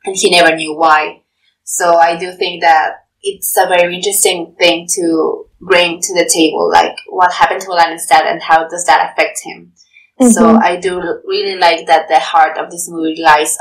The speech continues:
Speaker 1: on his relationship with his father, and I really love that, that what the story that they gave Kasim and the reason they gave,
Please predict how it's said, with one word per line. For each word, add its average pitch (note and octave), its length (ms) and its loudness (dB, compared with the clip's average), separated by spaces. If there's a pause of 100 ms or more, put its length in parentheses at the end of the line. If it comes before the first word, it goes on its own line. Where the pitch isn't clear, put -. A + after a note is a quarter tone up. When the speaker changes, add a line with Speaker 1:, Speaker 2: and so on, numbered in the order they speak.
Speaker 1:
on D#3+ 320 -6
his - 380 -6
relationship E3+ 560 -2
with E3+ 140 -12
his - 160 -6
father, F3+ 380 2 (280)
and F#3 120 -4
I F3+ 60 0
really G#3+ 320 0
love E3+ 260 -2
that, D3+ 300 0 (640)
that - 200 -4
what - 300 0 (520)
the G#3+ 120 0
story G#3+ 320 2
that F#3 100 0
they F#3 100 -6
gave F3 240 -6
Kasim - 600 -8
and F3+ 160 0
the F3+ 80 -2
reason F3 540 -4 (220)
they F3 220 -2
gave, E3+ 460 -2